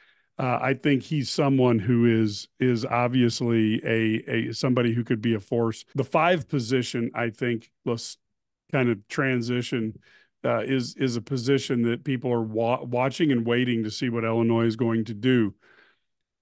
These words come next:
Last year, Illinois didn't have a five. Coleman Hawkins, you gotta give him credit. He went in and guarded guys who were fifty pounds heavier than him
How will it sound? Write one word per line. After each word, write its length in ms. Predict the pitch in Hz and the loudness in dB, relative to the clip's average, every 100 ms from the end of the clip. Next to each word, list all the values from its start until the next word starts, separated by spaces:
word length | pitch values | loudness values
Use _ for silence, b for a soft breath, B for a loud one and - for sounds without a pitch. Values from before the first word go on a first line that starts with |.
| - | -4
Last 420 | 117 131 139 - | 0 2 0 0
year, 240 | 139 139 135 | 2 4 4
Illinois 340 | 127 127 127 | 2 2 2
didn't 240 | 120 127 | 2 0
have 220 | 123 127 117 | 0 -2 -4
a 60 | |
five. 520 | 107 131 120 120 113 | -2 -2 0 0 -4
Coleman 360 | - 151 139 127 | -4 0 2 2
Hawkins, 460 | 123 123 117 123 110 | 2 0 0 -4 0
you 60 | |
gotta 160 | 151 131 | 0 0
give 220 | 123 123 | 0 2
him 180 | 131 120 | 0 -2
credit. 380 | - 123 117 107 | -2 0 0 0
He 100 | 139 | 0
went 220 | 139 135 | 2 2
in 120 | 123 | 2
and 80 | 113 | 0
guarded 500 | 117 117 113 113 113 | 0 0 0 -4 -4
guys 340 | 123 113 117 | -2 0 -2
who 100 | 113 | -2
were 140 | 110 104 | -4 -4
fifty 380 | - 131 - 120 | -4 -4 -4 -4
pounds 400 | 123 120 117 107 | -4 -2 -2 -2
heavier 440 | 120 117 117 120 | -4 -2 0 0
than 200 | 117 117 | 0 -2
him 380 | 117 120 117 | 0 -2 -2